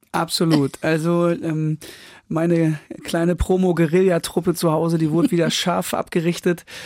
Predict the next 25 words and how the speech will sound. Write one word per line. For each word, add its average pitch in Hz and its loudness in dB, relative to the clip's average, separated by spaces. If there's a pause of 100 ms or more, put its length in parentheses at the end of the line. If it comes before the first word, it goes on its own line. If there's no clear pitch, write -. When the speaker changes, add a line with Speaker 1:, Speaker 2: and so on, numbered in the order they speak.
(180)
Speaker 1:
Ähm, 151 0
denen 175 2
war 165 2
so 170 0
klar, 165 0
sobald 160 0
die 180 -2
Platte 170 -4
rauskommt, 160 -4
dann, 156 -2
ähm, 143 -4 (100)
wird 151 -6
geshoppt, - -4
da 160 0
müssen 170 0
sie 165 2
losgehen. 175 0
Und 160 -2
ich 160 -4
kenn 175 0
meine 160 0
Mutter, 165 0
die 151 -2
kauft 165 -4
dann 160 -2